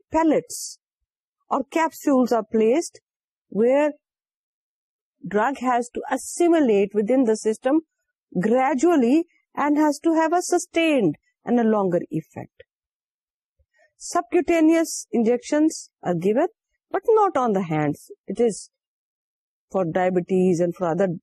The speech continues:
difficulties, subcutaneous pellets are needed.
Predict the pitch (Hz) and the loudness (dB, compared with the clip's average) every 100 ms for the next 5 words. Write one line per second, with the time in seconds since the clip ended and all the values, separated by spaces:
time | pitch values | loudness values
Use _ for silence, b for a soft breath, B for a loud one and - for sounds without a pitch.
0 | _ _ _ _ _ _ _ _ _ - | _ _ _ _ _ _ _ _ _ -8
1 | 180 196 190 185 269 262 _ _ _ 226 | -6 -2 -2 0 -2 -2 _ _ _ -8
2 | 214 233 220 214 214 - - 196 220 - | -6 -6 -2 0 0 -2 -4 -2 -2 -4
3 | - 180 160 160 143 143 | -8 -4 0 0 0 -4